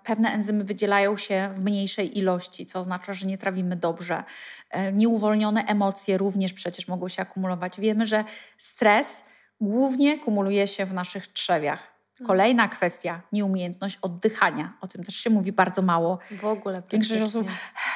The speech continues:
Speaker 1: tak, widzimy, idą ludzie ulicą, buzia otwarta. My powinniśmy nosem oddychać i pchać powietrze do brzucha. Ale jak kobieta ma pchać do brzucha, jak kobieta chce mieć ładny, płaski brzuch, ma tutaj ciasne spodnie założone, to się nie da pchać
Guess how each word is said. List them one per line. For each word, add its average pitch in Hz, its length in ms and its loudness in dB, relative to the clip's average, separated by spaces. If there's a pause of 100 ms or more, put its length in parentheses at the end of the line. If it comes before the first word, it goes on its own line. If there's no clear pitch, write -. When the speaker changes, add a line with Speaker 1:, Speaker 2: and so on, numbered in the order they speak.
(920)
Speaker 1:
tak, 214 200 6
widzimy, 226 300 4
idą 226 260 4
ludzie 214 300 2
ulicą, 214 400 2
buzia 202 320 2
otwarta. 170 580 -2 (560)
My 208 140 0
powinniśmy 202 440 0
nosem 233 400 2
oddychać 185 580 0 (280)
i 247 80 4
pchać 220 400 0
powietrze 208 520 -4
do 208 120 -2
brzucha. 190 540 -4
Ale 202 180 -4
jak 254 180 -2
kobieta 220 320 0
ma 196 120 0
pchać - 360 -2 (140)
do 202 160 0
brzucha, 202 400 0
jak 190 140 2
kobieta 196 320 -2
chce - 180 -8
mieć 190 120 -4
ładny, 175 320 2
płaski 190 440 -2
brzuch, 214 520 2 (340)
ma 185 160 2
tutaj 196 240 0
ciasne 202 380 2
spodnie 208 460 4
założone, 214 500 2
to - 80 -8
się 403 160 -6
nie 523 220 2
da 269 80 4
pchać - 500 0